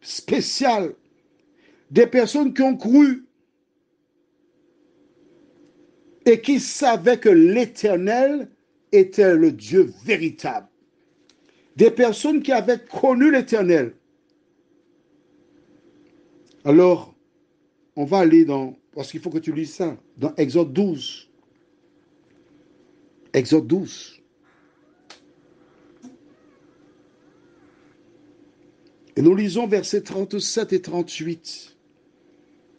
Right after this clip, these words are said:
Les enfants d'Israël partirent de Ramsès pour Sukkot, au nombre d'environ six cent mille hommes, de pied,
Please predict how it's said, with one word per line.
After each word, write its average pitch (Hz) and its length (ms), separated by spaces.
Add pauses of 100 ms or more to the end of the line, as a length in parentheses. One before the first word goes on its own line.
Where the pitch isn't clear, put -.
(760)
Les 156 320
enfants 226 340
d'Israël 190 680
partirent 190 600
de 160 160
Ramsès 151 920 (160)
pour 147 200
Sukkot, 139 560 (800)
au 165 140
nombre 220 300
d'environ 196 540 (200)
six - 340
cent 190 260
mille 190 300 (100)
hommes, 113 380 (800)
de 147 120
pied, 208 560